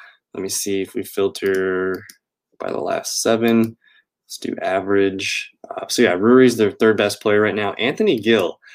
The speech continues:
I don't know much about him, but he's, when he, when he plays, he's been pretty solid. You know, three out of four games, he's been,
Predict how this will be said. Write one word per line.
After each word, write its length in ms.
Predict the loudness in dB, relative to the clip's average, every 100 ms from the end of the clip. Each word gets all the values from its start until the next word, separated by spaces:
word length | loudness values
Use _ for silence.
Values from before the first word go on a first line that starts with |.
| -8 0
I 40 |
don't 140 | 0
know 120 | 2 2
much 320 | 2 2 0
about 280 | 0 0 0
him, 200 | 0 0
but 120 | -2
he's, 200 | -4 -6
when 120 | -4
he, 80 | -2
when 180 | 0 0
he 60 | -2
plays, 520 | -2 0 2 2 0
he's 180 | -2 0
been 340 | 2 0 -2
pretty 220 | -4 -2 -2
solid. 540 | -2 -2 -2 -2 -2
You 140 | -4
know, 60 | -4
three 300 | -8 -6 -4
out 80 | -4
of 100 | -2
four 180 | -2 0
games, 280 | 0 0
he's 140 | -2 -4
been, 280 | -2 -4